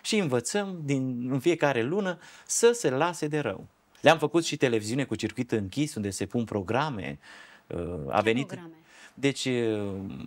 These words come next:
Speaker 1: eu îi mulțumesc acestui om, uh, din Statele Unite care a venit și a investit în, uh, Craiova pentru această televiziune cu circuit închis, unde se pun filme educative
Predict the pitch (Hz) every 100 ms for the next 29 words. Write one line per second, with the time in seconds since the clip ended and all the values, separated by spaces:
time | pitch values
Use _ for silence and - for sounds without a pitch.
0 | - _ - 113 113 117 120 113 110 101
1 | 110 147 151 - 104 - - 107 117 113
2 | 104 101 98 95 95 92 90 - 95 101
3 | 95 123 107 110 120 107 101 101 101 120
4 | - - 104 95 95 - 131 - - -
5 | - 104 101 98 95 92 - _ - 104
6 | 123 113 104 95 - - - 110 101 101
7 | 135 131 - 104 98 107 98 101 120 98
8 | 101 - 120 107 98 143 - 185 151 127
9 | 151 110 90 - - - - _ _ -
10 | - 185 127 104 101 101 - 156 135 117
11 | 101 95